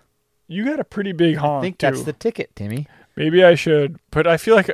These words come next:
Speaker 1: if my, my nose lets off a lot of shine,
Speaker 2: <laughs>
Speaker 1: so
Speaker 2: That's
Speaker 1: I,
Speaker 2: fair.
Speaker 1: I put a lot of black on it.
Speaker 2: All right, all right. We got some good ones here. We're gonna keep rolling for a minute. Um, rifle or muzzleloader?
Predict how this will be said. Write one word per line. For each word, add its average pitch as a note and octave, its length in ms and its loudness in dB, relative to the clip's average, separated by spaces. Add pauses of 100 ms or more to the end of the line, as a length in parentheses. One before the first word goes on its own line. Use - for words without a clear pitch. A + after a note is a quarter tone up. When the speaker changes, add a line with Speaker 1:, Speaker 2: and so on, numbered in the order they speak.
(120)
Speaker 1:
if D#3 120 -4
my, D#3+ 380 2
my D3+ 160 -2
nose D3+ 340 -4
lets D3 220 -4
off D3+ 180 -2
a C3+ 40 -8
lot C3+ 180 -4
of - 80 -10
shine, C#3+ 400 -8 (380)
Speaker 2:
<laughs> A#5 400 -16
Speaker 1:
so C#3 420 0 (320)
Speaker 2:
That's - 40 -8
Speaker 1:
I, D#3+ 80 2
Speaker 2:
fair. D#3 300 -2
Speaker 1:
I D3+ 120 2
put D#3+ 240 4
a D3+ 40 4
lot D3 200 2
of C3+ 80 -10
black C3+ 420 -8
on C3+ 160 -8
it. C3 140 -10 (260)
Speaker 2:
All B2 80 -8
right, B2+ 240 -8
all B2+ 100 -8
right. B2+ 240 -8 (360)
We C#3 140 -12
got D4+ 120 -2
some B3 100 -8
good E3 140 -4
ones C3 140 -10
here. C#3 80 -6
We're E3 60 -6
gonna G#3 100 -8
keep D#3+ 160 -14
rolling A2 260 -8
for - 80 -20
a G2 60 -16
minute. F#2+ 200 -20 (560)
Um, C3 520 -6 (760)
rifle D3+ 360 -2
or D#3+ 60 2
muzzleloader? A#2+ 600 -4